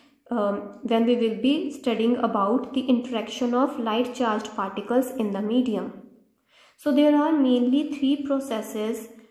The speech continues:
by which the light charged particles lose energy inside the medium in which they are traveling.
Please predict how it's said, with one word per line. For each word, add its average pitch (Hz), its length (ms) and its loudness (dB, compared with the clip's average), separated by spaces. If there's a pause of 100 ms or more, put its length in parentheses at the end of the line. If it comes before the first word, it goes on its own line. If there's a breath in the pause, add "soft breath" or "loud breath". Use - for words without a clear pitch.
(140 loud breath)
by 226 160 2
which 254 240 2
the 262 100 2
light 220 320 0
charged 220 400 -4
particles 220 640 -2
lose 247 440 0
energy 214 840 -2
inside 233 540 0
the 214 200 -2
medium 214 640 -2
in 208 180 -2
which 190 240 -6
they 190 140 -6
are 185 100 -8
traveling. 208 600 -6